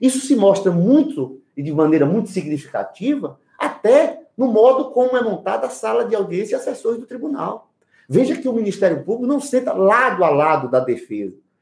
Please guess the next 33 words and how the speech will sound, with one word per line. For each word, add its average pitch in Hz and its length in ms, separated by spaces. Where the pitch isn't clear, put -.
O 135 40
Ministério 131 340
Público 185 200
senta 202 180
ao 135 100
lado 196 300
do 214 260
juiz. 135 760
A - 80
defesa 165 380
tá - 180
lá. 117 400
Então, - 260
isso, 254 340
isso - 480
nas 120 140
sessões 113 400
do - 80
tribunal, 107 460
né, 123 120
onde, 127 180
onde 135 280
é - 20
que - 80
está - 140
o 110 60
representante 107 420
do 107 60
Ministério? 101 340
Ao 135 140
lado 123 280
do - 40
presidente 202 580